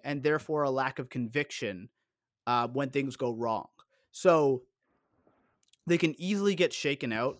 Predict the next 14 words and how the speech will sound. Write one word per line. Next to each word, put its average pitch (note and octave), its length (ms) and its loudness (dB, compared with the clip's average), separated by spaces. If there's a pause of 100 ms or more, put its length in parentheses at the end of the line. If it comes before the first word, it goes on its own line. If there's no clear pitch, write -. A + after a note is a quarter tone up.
when A#2+ 220 -4
bad B2+ 380 -2
news A#2+ 300 -6
hits. - 400 -16 (1160)
So D#3 180 4
because F#3+ 380 2
they G3 120 6
buy D3 280 4
in D3+ 140 2
at C3+ 120 -4
precisely C3 380 -4
the B2 80 -2
wrong A#2+ 200 -4
time, B2+ 360 -2